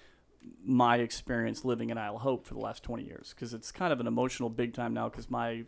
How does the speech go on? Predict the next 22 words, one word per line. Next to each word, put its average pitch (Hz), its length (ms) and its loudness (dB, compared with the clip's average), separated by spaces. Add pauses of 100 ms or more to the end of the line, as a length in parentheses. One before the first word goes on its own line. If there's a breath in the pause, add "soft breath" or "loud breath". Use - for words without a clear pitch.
my 117 160 0
eighteen-year-old, 120 720 0 (680 soft breath)
uh, 113 380 0 (160)
is 120 160 -2
why 123 240 8
we 127 140 6
moved 160 280 6
to 131 60 4
Isle 120 160 6
of 123 60 4
Hope 127 160 6
eighteen 151 260 4
years 175 180 0
ago, 120 240 -6 (280)
'cause - 300 -8 (180)
Lisa, 135 460 2
my 123 120 0
wife, 139 260 4
grew 131 220 4
up 120 100 -2
out 120 160 2
there, 131 240 -2